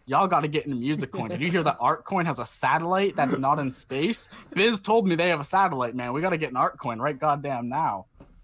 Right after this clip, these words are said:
Speaker 1: So I stopped that. I found out that wasn't the best idea. I mean, there's definitely knowledge everywhere. You gotta know how to look for it. I, w-, I did not know what I was looking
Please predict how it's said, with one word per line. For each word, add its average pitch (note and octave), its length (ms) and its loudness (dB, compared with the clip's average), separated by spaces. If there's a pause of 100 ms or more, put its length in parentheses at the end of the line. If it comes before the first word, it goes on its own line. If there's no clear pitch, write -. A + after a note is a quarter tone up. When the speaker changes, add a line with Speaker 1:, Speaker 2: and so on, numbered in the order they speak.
(320)
Speaker 1:
So E3+ 180 -2
I D#3+ 120 0
stopped F3+ 400 2
that. C#3 220 2
I C3 100 0
found D#3+ 260 0
out D3 120 0
that B2+ 160 -2
wasn't C#3 380 0
the B2 80 -6
best A#2+ 300 -8
idea. A#2 440 -6
I C#3 80 -4
mean, C#3 320 -4 (480)
there's D3 200 -4
definitely E3+ 760 -2
knowledge B2+ 560 -4
everywhere. C#3+ 460 -6
You B2+ 100 -6
gotta C3+ 140 -2
know B2+ 80 -4
how C3 80 -6
to A2+ 80 -10
look A#2 300 -10
for D#3 220 -6
it. F3+ 120 -8 (320)
I, A#2+ 60 -6
w-, C3 220 -4
I C3 140 -4
did B2+ 120 -6
not A#2 180 -2
know A2 80 -10
what G#2+ 100 -8
I G#2 40 -8
was G2+ 160 -14
looking F#2+ 240 -18